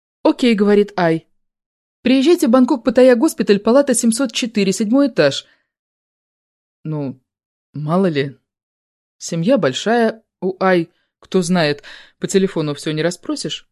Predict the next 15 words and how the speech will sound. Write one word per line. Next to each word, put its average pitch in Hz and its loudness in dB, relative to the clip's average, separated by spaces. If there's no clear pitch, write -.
Мы 330 -4
сели 277 0
в 226 4
машину 226 4
и - 4
в 214 0
больницу. 180 0
Заходим 185 0
в - -10
палату, 214 2
а 170 -4
там 214 2
Том. 151 -2
Да 160 -6
худой-прихудой, 196 0